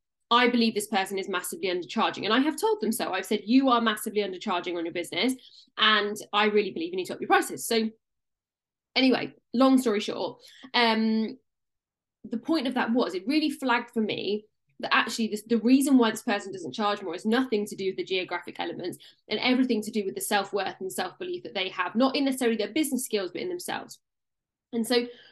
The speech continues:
what I want you to understand is there's two parts to this when you run a business, or you're in, oh, this could apply this to your career, right?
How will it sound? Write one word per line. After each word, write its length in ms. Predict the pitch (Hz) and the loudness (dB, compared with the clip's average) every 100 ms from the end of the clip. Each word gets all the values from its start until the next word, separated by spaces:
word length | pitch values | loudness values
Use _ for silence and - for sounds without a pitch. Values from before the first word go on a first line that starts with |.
| _ | _
what 140 | 277 | 2
I 20 | |
want 140 | 349 339 | 2 0
you 20 | |
to 80 | 302 | 2
understand 260 | 269 262 | 2 2
is 80 | 214 | 0
there's 140 | 196 - | -2 -10
two 240 | - 226 | -6 -4
parts 260 | 208 185 - | -2 -4 -4
to 100 | 175 | -10
this 120 | 175 | -6
when 80 | 190 | -6
you 100 | 185 | -4
run 120 | 180 | -6
a 40 | |
business, 420 | 160 160 160 160 - | -6 -8 -8 -10 -6
or 220 | 202 190 | -2 -2
you're 240 | 196 196 185 | -2 -2 -2
in, 140 | 185 - | -4 0
oh, 100 | 285 | 0
this 120 | 277 | 2
could 140 | - | 2
apply 160 | 339 285 | 2 2
this 160 | 247 240 | 0 -2
to 80 | |
your 80 | 190 | -4
career, 280 | - 170 165 | -4 -6 -4
right? 340 | 165 196 - | -2 -2 -2